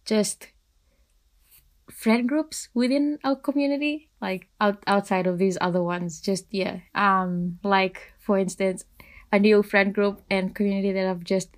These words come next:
um, recently become a part of is the House of Hanutu, which I wanna give a huge sh-,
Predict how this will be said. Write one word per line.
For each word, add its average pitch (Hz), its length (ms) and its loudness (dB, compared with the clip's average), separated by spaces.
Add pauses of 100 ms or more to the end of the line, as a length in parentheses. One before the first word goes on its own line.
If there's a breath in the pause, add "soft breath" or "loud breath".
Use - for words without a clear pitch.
um, 180 320 0
recently 196 420 0
become 190 300 -2
a 190 80 -4
part 214 200 2
of 285 200 0
is 208 200 -2
the 190 260 0
House 196 260 2
of 208 80 -4
Hanutu, 233 540 2 (540 loud breath)
which 202 540 2 (100)
I 196 120 0
wanna 190 180 0
give 185 180 -2
a 190 140 2
huge 226 340 2
sh-, - 160 -6